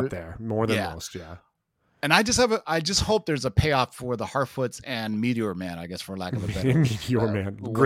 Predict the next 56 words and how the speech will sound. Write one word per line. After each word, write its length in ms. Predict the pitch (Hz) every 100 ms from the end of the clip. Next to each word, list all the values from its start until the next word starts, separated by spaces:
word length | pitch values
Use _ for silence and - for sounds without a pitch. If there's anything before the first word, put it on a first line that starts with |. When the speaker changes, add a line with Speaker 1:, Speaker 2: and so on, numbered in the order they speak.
| 127
Speaker 1:
whatever 60 | 113
you 60 |
Speaker 2:
movie, 160 | 113 107
by 100 | -
Speaker 1:
call 80 | -
Speaker 2:
the 60 | 95
Speaker 1:
it. 20 |
Speaker 2:
way. 220 | 92 92 120
Great 220 | 110 98
movie. 180 | 92 113
Speaker 1:
Yeah. 240 | 113 90
Speaker 2:
Great. 200 | 123 131
Speaker 1:
<laughs> 240 | 131 - 156
Speaker 2:
One 100 | 143
of 60 |
the 80 | 139
original 420 | 139 143 131 135
superhero 480 | 117 139 113 117 107
movies. 400 | 107 95 95 - - -
Speaker 1:
Exactly, 720 | 196 120 143 135 113 113 113
yeah. 220 | 123 107 -
Um, 360 | 113 110 107 113
so, 340 | - 156 135 139
you 100 | 165
know, 100 | 151
the 140 | 147
payoff 400 | - 185 175 143
something. 360 | - 160 147 113
He's 140 | 123
speaking 300 | - 214 214
some 180 | - 165
foreign 400 | - - 151 135
language, 500 | 117 117 90 82 78
right? 140 | 101 110
Speaker 2:
Yeah. 120 | 85
Speaker 1:
Which, 340 | 95 - - -
you 80 | 123
know, 140 | 90
he's 160 | 92 -
falling 320 | 147 143 143
from 120 | 127
the 80 | 113
sky. 420 | - 113 107 104
But 160 | 98 110
if 180 | 110 -
you 80 | 131
read, 360 | 151 160 156
like, 200 | 131 104
the, 320 | - 107 98 - - - - - - _ _ _ _ _ _ _ _
every 540 | 180 185 208 214 202 170
race 500 | 123 135 190 - - -
has 320 | - 139 127
a 60 | 113
harbinger 640 | - 147 143 143 123 113
of 100 | 107
what, 180 | 117 131